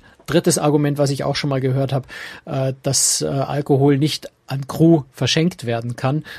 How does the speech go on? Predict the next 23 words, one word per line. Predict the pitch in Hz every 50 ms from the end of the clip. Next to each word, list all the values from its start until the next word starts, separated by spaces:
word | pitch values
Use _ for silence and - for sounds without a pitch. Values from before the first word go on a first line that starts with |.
| - -
was | 147 139 -
dann | - 135 143
auch | - 139 135 -
wieder | 156 139 131 113 113 -
das | - 131 - -
Thema | - 143 135 135
unkontrollierter | - 143 131 - - 143 123 - - 131 123 127 123 120 131 135
Alkoholkonsum | 127 127 131 131 139 120 123 123 117 - - 123 117 113 120 127 127 131 127 - - - - _
dann | - 123 117 117
wiederum | 127 123 127 117 120 123
auf | - 120 -
Crew-Seite | - - 147 170 165 - 123 113 117 - 123
natürlich, | 117 117 113 - - 123 117 123 - - -
äh, | - 143 123 120 123 - 131
verändern | - - 131 123 120 120 117 117 113 113
würde, | 120 123 131 143 127
weil | 127 123 123
in | 123
der | 123 127
Crew-Bar | 123 - - 147 147 143 139 127 135 147 147
wiederum | 147 143 151 135 131 139 131
kann | - 139 131
ich | 135 131 - -